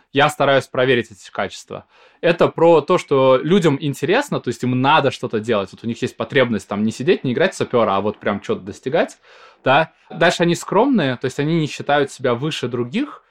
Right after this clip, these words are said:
и как-то вот не смотрят свысока там на, на джунов, там, на коллег, там, других специализаций или еще как-то. Вот. И то, что они умные, в смысле, они социально умные, то есть они умеют общаться, разговаривать и,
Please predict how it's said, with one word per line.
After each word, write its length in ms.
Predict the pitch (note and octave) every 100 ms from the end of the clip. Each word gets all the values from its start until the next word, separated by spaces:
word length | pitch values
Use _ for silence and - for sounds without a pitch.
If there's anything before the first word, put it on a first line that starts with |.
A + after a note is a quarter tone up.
| _ _ -
и 120 | C#3+
как-то 280 | D3+ - A#2+
вот 220 | A2+ -
не 160 | - E3
смотрят 440 | C#3 E3 D#3+ C3 -
свысока 640 | B2+ A#2+ B2+ - A#2+ G#2+
там 260 | F#2+ F2+ -
на, 180 | B2+ B2
на 140 | C3+
джунов, 520 | A#2+ B2 C#3 F3 D3
там, 180 | - G#2+
на 120 | G#2+
коллег, 440 | - G#2 C3+ D3 -
там, 160 | A2
других 240 | A2 A#2 A2
специализаций 640 | - - G#2+ A2+ G#2 G2+
или 60 |
еще 220 | G2+ - A2
как-то. 320 | G2 - - - - -
Вот. 240 | D3+ C#3+ B2
И 80 | E3+
то, 120 | A3
что 160 | G#3+ E3
они 140 | E3
умные, 600 | - B3+ C4 E3+ C#3 B2 _
в 120 | -
смысле, 640 | - D#3 F#3 - C#3+ B2 -
они 160 | C3
социально 560 | C#3+ C#3 - C#3 C#3 B2+
умные, 300 | B2 A#2 G2
то 80 | G2
есть 140 | -
они 140 | A#2+ B2
умеют 300 | B2 B2+ G2
общаться, 600 | - F#3+ G3+ - A2+ A2+ _ _ _
разговаривать 840 | - B2+ B2 A#2 D#3 D#3 B2 A2 -
и, 600 | A2 G#2+ A2 G#2+ G#2 G2